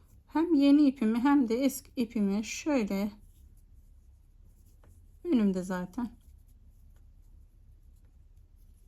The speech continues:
Buradaki önümdeki ilk zürafaya, dibindeki değil bakın. Hemen yandaki ilk zürafaya bir düğümle sıkıştırıyorum onları. İyicene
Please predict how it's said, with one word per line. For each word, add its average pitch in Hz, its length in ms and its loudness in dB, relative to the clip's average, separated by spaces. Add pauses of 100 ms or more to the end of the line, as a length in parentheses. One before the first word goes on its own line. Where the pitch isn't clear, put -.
(800)
Buradaki 247 720 -2 (420)
önümdeki 247 500 -2
ilk 254 240 -8
zürafaya, 190 720 -6 (140)
dibindeki 220 560 -6
değil 190 260 -2
bakın. - 280 -14 (180)
Hemen 240 240 -4
yandaki 196 760 -4 (720)
ilk 285 200 -8
zürafaya 190 920 -6 (240)
bir 226 220 -4
düğümle 190 320 -6
sıkıştırıyorum 180 920 -10
onları. 175 380 -10 (200)
İyicene 180 540 -10